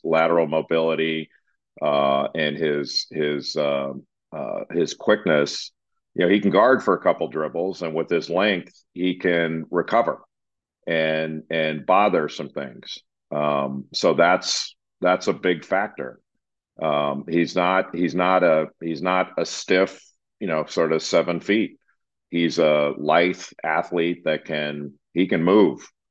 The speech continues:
and, uh, and he can move laterally.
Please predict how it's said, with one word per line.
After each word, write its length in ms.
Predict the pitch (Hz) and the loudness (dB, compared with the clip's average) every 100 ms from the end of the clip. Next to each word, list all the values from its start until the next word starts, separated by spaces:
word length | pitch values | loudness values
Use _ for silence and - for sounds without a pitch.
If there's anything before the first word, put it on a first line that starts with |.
| _ _ _ | _ _ _
and, 360 | 76 76 76 73 | -2 0 0 -2
uh, 300 | 73 73 69 | 0 0 0
and 120 | 80 | -2
he 80 | 78 | -2
can 160 | 82 78 | -2 2
move 240 | 85 80 | 0 2
laterally. 680 | 80 82 87 90 90 95 | 2 4 2 0 0 -2